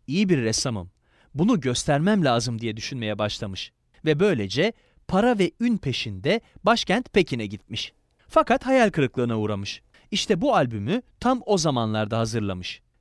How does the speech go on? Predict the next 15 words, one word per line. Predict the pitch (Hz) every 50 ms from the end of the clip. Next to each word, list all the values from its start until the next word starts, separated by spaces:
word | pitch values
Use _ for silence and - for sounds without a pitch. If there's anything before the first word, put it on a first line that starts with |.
| _ -
Düzgün | 151 202 202 196 - 320 311 285
bir | 247 185
sunum | 143 - - 196 220 226
için | 180 139 - - 190 247 262
sırayı | - - 208 196 208 214
takip | - 175 131 120 - - 117
etmemiz | 117 110 - 120 113 107 107 101
gerekiyor. | 113 113 107 101 - - 117 104 85 - - _ _ _ _ _
Sayfaları | - - - 147 139 131 - 139 123 117 117 139 202 254 240 - _ _ _
tek | - 247 247 -
tek | - 180 139 -
çevirmemiz | - 147 131 127 120 123 117 110 113 107 107 117
lazım. | 113 104 98 92 107 98 - _ _ _ _ _ _ _ _
İlk | 277 311 311 - -
yaprakta | 214 147 - - 113 95 - - - 185 247